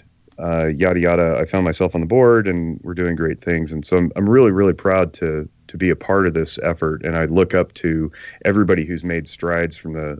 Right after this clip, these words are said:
from the two A community, 'cause my story is I have been a lifelong gun owner, uh, raised in a family full of cops, but never got into the culture and always viewed the gun as a tool to the job.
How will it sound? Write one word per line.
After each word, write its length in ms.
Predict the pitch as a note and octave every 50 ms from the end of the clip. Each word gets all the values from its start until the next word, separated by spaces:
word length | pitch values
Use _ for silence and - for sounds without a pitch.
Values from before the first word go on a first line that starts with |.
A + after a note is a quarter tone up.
| -
from 140 | _ - F#2+
the 80 | F2+ E2
two 200 | - - A2 A2+
A 100 | G#2 F2+
community, 580 | - - F2 E2+ E2+ E2+ E2 E2 E2 D#2+ D#2 - _ _ _ _ _ _ _ _ _ _ -
'cause 100 | E2+ D#2
my 200 | F2+ F#2+ G#2+ A2+
story 460 | - - - G#2 F#2+ F#2 F2+ F2 E2+
is 300 | E2+ E2+ E2 E2 - - _ _ _ _ _ _ _ _ _ _ -
I 560 | F#2 G2 G2 G2+ G#2 G#2 G#2 G#2 G2+ F#2+ F2+ - -
have 200 | F#2 F#2+ F2 D#2
been 120 | E2+ A#2 C3
a 60 | A#2
lifelong 680 | F#2+ F#2 F2+ F2+ - - F#2 F2 E2+ E2 D#2+ D#2 D2+ - _ -
gun 200 | G#2+ A#2+ D3 C#3
owner, 320 | G2 F2 E2+ F2 F2+ F2 F2 - _ _ _ _ _ _ - -
uh, 240 | F2+ F2+ F2 F2 E2+
raised 300 | F2 G2 G2 F#2+ F#2+ -
in 80 | F2+ E2+
a 120 | E2 D#2+
family 300 | D#2+ - F#2 F#2+ F#2 E2
full 180 | - - F2 E2
of 80 | E2
cops, 400 | - A2+ A2+ A2+ - - - - - _ -
but 220 | - F#2+ F#2 E2+ - - _ _ _ _ _ -
never 260 | F#2+ A2 B2 B2 A#2+
got 200 | F#2 A2 G2+ G2+
into 140 | G2+ G2 D#2+
the 80 | D2+ D2+
culture 500 | - - E3 F#3 - - F2 D#2 - _ _ _ _ _ _ _ _ _ _ -
and 120 | - F#2
always 220 | G2+ G2+ G#2+ G2+ E2+
viewed 300 | D2+ F2+ F#2 F#2 F2+ D#2+
the 60 | F2
gun 240 | D#2+ F2 F2+ F2+ F2
as 140 | F2 D2+ D#2
a 40 |
tool 280 | D2+ - - B2 G#2+ A2
to 120 | B2 -
the 80 | - -
job. 400 | - A#2+ C#3 C#3+ G#2+ F2+ F#2+ G2+